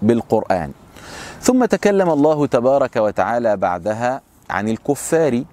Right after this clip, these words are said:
الذين كفروا ظاهراً وباطناً: "إن الذين كفروا سواء عليهم أأنذرتهم أم لم تنذرهم لا يؤمنون، ختم الله على قلوبهم وعلى سمعهم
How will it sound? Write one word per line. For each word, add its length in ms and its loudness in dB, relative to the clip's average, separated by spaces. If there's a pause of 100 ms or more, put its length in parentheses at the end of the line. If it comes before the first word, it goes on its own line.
(500)
الذين 480 2
كفروا 560 0
ظاهراً 600 0
وباطناً: 680 0 (440)
"إن 160 4
الذين 460 2
كفروا 460 -2
سواء 600 0
عليهم 600 -2
أأنذرتهم 1040 0
أم 180 0
لم 200 0
تنذرهم 800 0
لا 120 4
يؤمنون، 640 2 (420)
ختم 420 0
الله 440 2
على 400 2
قلوبهم 720 0
وعلى 380 0
سمعهم 640 -2